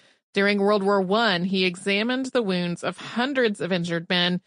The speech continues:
and he also studied scarring and healing in dogs to further his research. We don't personally know the details of how these dogs were wounded,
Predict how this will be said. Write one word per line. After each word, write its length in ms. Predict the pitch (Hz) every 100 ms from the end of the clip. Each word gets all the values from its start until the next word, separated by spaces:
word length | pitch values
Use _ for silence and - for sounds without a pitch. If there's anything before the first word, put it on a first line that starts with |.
| _ _ -
and 80 |
he 80 | 190
also 300 | 185 196 214
studied 420 | 202 - 202 196
scarring 920 | - - - _ - 233 262 269 240
and 140 | 165 208
healing 680 | - - 262 277 220 175 160
in 260 | 180 180
dogs 560 | 165 196 214 185 175 -
to 80 | 185
further 300 | - 180 175
his 240 | 180 170 -
research. 480 | 180 185 175 160 - _ _ _
We 120 | - 233
don't 260 | 269 247
personally 640 | - 269 269 - 262 247 214
know 540 | 208 208 208 208 214 _ _ _ _ _ 208
the 100 | 196
details 560 | 220 226 226 202 185
of 80 | 180
how 200 | 190 180
these 160 | 170 -
dogs 500 | 170 160 160 - - _ _ _ -
were 180 | 185
wounded, 640 | 180 185 175 151 - -